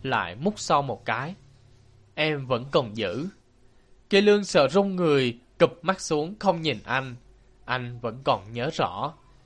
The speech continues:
Mặt dây chuyền đó là sau khi anh hoàn thành nhiệm vụ ở Đông Nam Á, đột nhiên nhớ Hà Tĩnh từng nhắc sắp tới sinh nhật của Kỳ Lương nên ma xui quỷ khiến, mà lại mua cho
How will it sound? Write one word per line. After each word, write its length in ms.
Mặt 180
dây 220
chuyền 220
đó 300
là 220
sau 180
khi 140
anh 180
hoàn 300
thành 220
nhiệm 180
vụ 280
ở 160
Đông 220
Nam 180
Á, 360
đột 300
nhiên 380
nhớ 240
Hà 200
Tĩnh 380
từng 420
nhắc 200
sắp 200
tới 200
sinh 220
nhật 180
của 100
Kỳ 180
Lương 340
nên 260
ma 260
xui 400
quỷ 200
khiến, 400
mà 280
lại 180
mua 260
cho 120